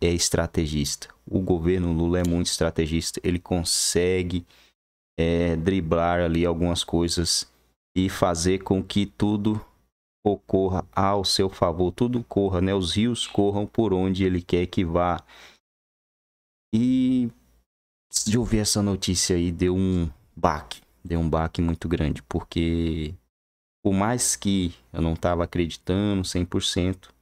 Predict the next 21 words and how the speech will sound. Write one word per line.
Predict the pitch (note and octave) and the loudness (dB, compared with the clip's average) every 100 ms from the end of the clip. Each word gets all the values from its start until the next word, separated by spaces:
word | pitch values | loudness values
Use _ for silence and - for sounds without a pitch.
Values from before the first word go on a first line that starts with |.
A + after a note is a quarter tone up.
| _ _ _ _ _ - | _ _ _ _ _ -2
tinha | F#2+ G2+ | 0 2
ali | F2+ F2 | 0 0
uma | F#2+ F#2+ | 0 0
esperança. | F#2 - G2+ F#2 E2+ - G2+ | 0 0 0 0 -2 0 -2
Agora, | F2+ F2+ F#2+ G#2+ A2 G#2+ G#2+ G#2+ G#2+ G#2 G#2+ - - _ _ _ _ _ _ _ _ _ _ | 0 0 0 0 0 0 0 0 0 -2 -4 -8 -20 _ _ _ _ _ _ _ _ _ _
sinceramente, | - - F2 - - G2+ G2+ F2 E2+ F2 F#2+ - - - - _ _ _ _ _ _ _ _ | -20 -8 -6 -2 0 2 2 0 0 0 -2 -4 -6 -6 -10 _ _ _ _ _ _ _ _
se | - E2+ - _ | -6 -6 -6 _
tem | F#2 G#2+ | 0 0
deputados | A2+ - A2+ - F#2 F2+ F2 F2+ | -2 -2 -4 0 0 0 -4 -4
esperando | F2+ - F2+ F2 F2 | -4 0 0 0 -2
pra | F2+ | -4
tirar | F2 - E2+ F2 | -4 -2 0 0
assinatura | F#2 G2 F2+ - - F2+ F2 | 0 0 -2 -4 -4 -2 0
no | F#2+ | 0
último, | F2 F#2 F2+ - F2 | 0 -2 -2 -4 -2
deputados | F2 - - F2+ F2 | -2 -4 -4 -2 -2
e | |
senadores, | F2 F#2+ F2 E2 E2 E2 - - | -2 0 0 0 0 -2 -6 -4
no | G2 | -2
último | F2 G#2 - A2 | 0 -2 0 0
momento, | G#2 G2+ F2 E2+ E2+ F#2 - | 0 0 0 0 -2 -4 -14